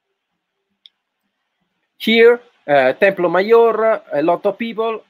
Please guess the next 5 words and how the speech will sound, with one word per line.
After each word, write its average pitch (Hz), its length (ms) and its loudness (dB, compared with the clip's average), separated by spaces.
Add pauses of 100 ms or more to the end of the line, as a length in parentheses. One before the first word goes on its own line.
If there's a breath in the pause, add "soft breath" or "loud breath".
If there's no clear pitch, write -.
(120)
I 151 100 -2
photographed. 104 680 -12 (2750)
Again, 214 580 0 (300)
I 196 400 -2
try 185 340 0